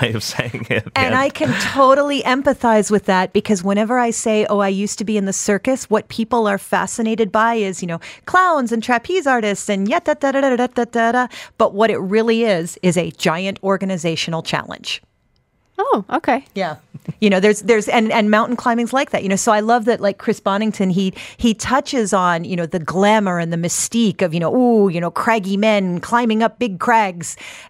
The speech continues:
Speaker 2: And yet at the same time, he makes it clear that there is a lot of thought and paperwork that goes into this stuff. There is a lot of negotiating different personalities. You know, he talks in the book a little bit about times when members of the team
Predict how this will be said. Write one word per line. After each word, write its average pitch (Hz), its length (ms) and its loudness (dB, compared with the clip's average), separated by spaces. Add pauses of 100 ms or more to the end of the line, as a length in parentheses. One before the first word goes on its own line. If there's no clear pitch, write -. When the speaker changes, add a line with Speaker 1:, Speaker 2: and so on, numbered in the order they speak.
(100)
Speaker 2:
And 214 220 0
yet 208 240 4
at 208 80 -4
the - 80 -4
same 202 300 0
time, 233 440 0
he 185 140 -2
makes 202 320 0
it - 100 -2
clear 226 360 2
that 175 240 -2 (200)
there 180 200 2
is 294 120 0
a 277 60 2
lot 185 300 0
of 208 100 -4
thought - 640 -2
and 180 180 -4
paperwork 160 720 -4
that 185 220 -4
goes 180 260 0
into 226 240 0
this 156 180 -6
stuff. - 360 -8
There 180 160 0
is 185 80 -2
a 208 40 -2
lot 185 280 0
of 190 100 -4
negotiating 190 800 0
different 196 320 -4
personalities. 208 880 -4 (260)
You 175 80 0
know, 180 60 2
he 175 120 0
talks 214 380 0
in 202 80 -2
the 165 60 -6
book 196 220 0
a 190 40 0
little 190 240 2
bit 175 200 0
about 175 440 0 (360)
times 220 500 0
when 190 180 -2
members 196 340 2
of 190 100 0
the 180 80 -2
team 185 600 -2